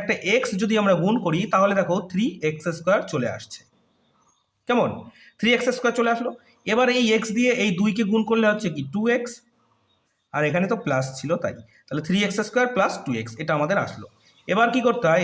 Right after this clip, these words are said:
এখানে এই চিহ্নগুলো চেঞ্জ করে দিতে হয়। এখানে কোনো চিহ্ন নেই মানে প্লাস আছে তাই মাইনাস করব, এখানে এটা মাইনাস করব। দেখো এই দুটো, একটা প্লাস একটা মাইনাস কাটা গেল। এখানে দেখো এইট এক্স ছিল, তার থেকে দুটো এক্স চলে যাচ্ছে, তাহলে থাকছে কি সিক্স এক্স, এটা থে-,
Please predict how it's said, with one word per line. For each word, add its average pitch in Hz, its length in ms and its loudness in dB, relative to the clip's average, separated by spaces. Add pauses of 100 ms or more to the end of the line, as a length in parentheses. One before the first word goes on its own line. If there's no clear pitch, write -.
এখানে 202 240 0
এই 220 120 -2
চিহ্নগুলো 196 380 2 (100)
চেঞ্জ 160 220 0
করে 139 140 0
দিতে 113 120 -4
হয়। 123 100 -2
এখানে 175 220 0
কোনো 196 180 2
চিহ্ন 185 120 0 (100)
নেই 208 140 0
মানে 202 140 0 (160)
প্লাস 170 260 2
আছে 196 160 -4
তাই 175 160 2
মাইনাস 156 300 0
করব, 208 140 -2 (460)
এখানে 147 220 -2
এটা 165 100 0 (100)
মাইনাস 101 320 -4
করব। - 120 -16 (400)
দেখো - 220 2
এই 202 100 2
দুটো, 214 160 2 (160)
একটা - 220 -2
প্লাস 208 260 4
একটা 190 220 -2
মাইনাস 139 260 2 (120)
কাটা 156 240 0
গেল। 196 100 0 (560)
এখানে 240 260 2
দেখো 226 160 2 (220)
এইট 233 220 2 (200)
এক্স 208 160 -2 (160)
ছিল, 233 140 2 (180)
তার 185 180 2
থেকে 220 140 0 (160)
দুটো 214 220 2 (120)
এক্স 226 120 -2 (160)
চলে 190 180 4
যাচ্ছে, 120 260 -2
তাহলে 202 220 2
থাকছে 226 200 -2 (100)
কি 117 60 -6 (120)
সিক্স 240 200 -2 (100)
এক্স, 277 140 -8 (1040)
এটা 190 180 0
থে-, 226 160 -8